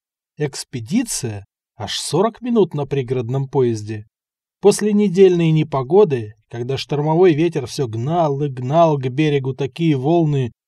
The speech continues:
выйти на причал и нельзя было, была предпринята по инициативе преподавательницы обществознания,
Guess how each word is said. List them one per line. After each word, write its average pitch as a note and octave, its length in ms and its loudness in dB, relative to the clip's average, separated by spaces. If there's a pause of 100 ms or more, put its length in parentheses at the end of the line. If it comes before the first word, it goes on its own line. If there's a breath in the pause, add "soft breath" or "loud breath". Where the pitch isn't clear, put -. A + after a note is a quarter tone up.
(180)
выйти D3 320 2
на C3+ 140 -2
причал E3+ 520 0
и G3+ 60 2
нельзя B2+ 440 -2
было, F#2+ 360 -10 (520)
была G#3+ 240 2
предпринята A3 640 -2
по E3+ 220 0
инициативе E3 720 0
преподавательницы D3+ 1120 -2
обществознания, C#3+ 1040 -4